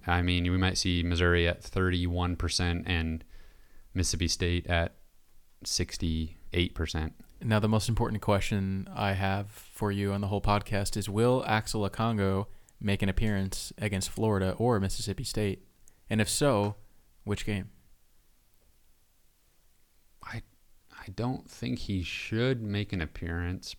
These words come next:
Speaker 1: but
Speaker 2: I think he will. Um, personally, I know you, I just asked you a question and you didn't answer it, and then I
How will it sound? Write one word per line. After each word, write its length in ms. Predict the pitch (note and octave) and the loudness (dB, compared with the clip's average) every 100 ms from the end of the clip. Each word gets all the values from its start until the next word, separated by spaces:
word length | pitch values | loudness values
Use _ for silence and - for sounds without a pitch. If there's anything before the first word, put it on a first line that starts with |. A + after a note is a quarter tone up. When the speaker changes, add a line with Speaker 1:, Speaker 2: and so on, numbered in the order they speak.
| - | -4
Speaker 1:
but 420 | F2+ F2 F2 - - - - - - - _ _ - - - - - - - - - - - - - - | -2 0 -2 -8 -20 -20 -20 -20 -20 -20 _ _ -20 -20 -20 -20 -20 -20 -20 -20 -20 -20 -20 -20 -20 -4
Speaker 2:
I 120 | A#2 | -2
think 200 | - G3 | -2 -2
he 120 | F3+ | 0
will. 520 | G2+ G#2 A2+ B2 C3+ G#2 A2+ - | 2 4 4 2 0 -6 -8 -2
Um, 420 | G2+ G2+ F#2+ F#2+ | 2 2 0 0
personally, 380 | - G#2+ - G#2+ | 2 2 2 0
I 40 | |
know 80 | G#2 | 2
you, 300 | G2+ G2+ G2 | 2 2 0
I 100 | G#2 | -2
just 120 | G2+ G2+ | 0 0
asked 180 | G2 | 0
you 40 | G2+ | 0
a 40 | |
question 320 | - G2 G#2+ | 0 0 0
and 80 | G2 | -2
you 60 | G2 | 0
didn't 160 | G2 | 0
answer 260 | G2 G2 G#2+ | 0 0 0
it, 40 | |
and 80 | G#2 | 0
then 100 | G2+ | 0
I 260 | G2 G2 | 0 -2